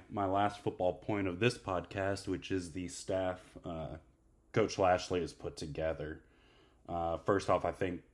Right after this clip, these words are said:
uh, the hiring of Lashlee is a, is a good one. You got a young, up-and-coming coach who has, um, a feel for S M U by being here before, uh, and then he put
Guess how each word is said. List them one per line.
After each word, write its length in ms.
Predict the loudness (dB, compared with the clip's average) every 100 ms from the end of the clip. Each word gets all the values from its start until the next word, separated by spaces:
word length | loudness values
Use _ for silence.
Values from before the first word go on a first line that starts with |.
| -6
uh, 300 | -2 -2 -2
the 160 | -2
hiring 320 | 2 2 2 -2
of 100 | 0
Lashlee 500 | 2 2 0 -4 -2
is 160 | -2
a, 200 | -2 -4 -6 -18 -20 -4
is 180 | 0 2
a 40 |
good 240 | 2 4 4
one. 340 | 2 0 -2
You 120 | -4 0
got 200 | 2 4
a 220 | 2 -2 -8 -8
young, 460 | 0 4 4 4 2 2
up-and-coming 560 | 2 0 0 0 0
coach 640 | 2 6 6 6 0 -10 -12 -10 -2
who 200 | -2 0
has, 640 | 0 2 2 2 -2 -8 -14 _ _ _ _ -6
um, 480 | -4 -4 -4 -6 -10 _ -6
a 80 | -4
feel 300 | 0 2 2
for 200 | 4 4
S 220 | 4 2
M 140 | -2 0
U 280 | 2 0 0
by 160 | -2
being 340 | -2 -2 -2 -2
here 160 | -2
before, 800 | -4 -6 -2 2 4 6 4 2 -8 -20 -20 -20 -20 _ -8
uh, 380 | -8 -8 -10 -12 -16 _ _
and 180 | -4 -2
then 160 | -2
he 160 | -2 -2
put 460 | -2 0 2 0